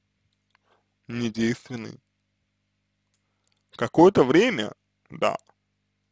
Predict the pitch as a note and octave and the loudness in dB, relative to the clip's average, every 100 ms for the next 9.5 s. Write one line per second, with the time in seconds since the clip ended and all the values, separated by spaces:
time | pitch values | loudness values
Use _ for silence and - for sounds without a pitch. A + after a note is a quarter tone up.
0 | _ _ _ _ _ _ - G#2+ G2 F#2+ | _ _ _ _ _ _ -18 -10 -6 -4
1 | C3 F#3 - _ _ _ _ _ - G2+ | -6 -8 -12 _ _ _ _ _ -10 -10
2 | - - - - G2+ - _ - _ _ | -10 -16 -14 -12 -12 -14 _ -20 _ _
3 | _ _ _ _ _ _ _ - - - | _ _ _ _ _ _ _ -20 -20 -20
4 | D#3 - G3 - - G3 F4+ - - F#3 | -10 0 0 -2 -8 0 2 2 -2 4
5 | G#3 G#3 - C#3+ D#3+ - A3 F3+ E3+ D4+ | 4 4 2 4 2 2 0 -2 -2 -2
6 | G#3 D3 - _ _ _ _ - _ _ | 2 0 -2 _ _ _ _ -20 _ _
7 | _ _ _ _ _ _ _ - B2+ D#3 | _ _ _ _ _ _ _ -14 -2 4
8 | - G#3+ B2+ - - F#3 C3+ - B2+ C3+ | 4 4 0 -2 -4 -4 -2 -2 -4 -6
9 | B2+ - - - | -8 -10 -12 -18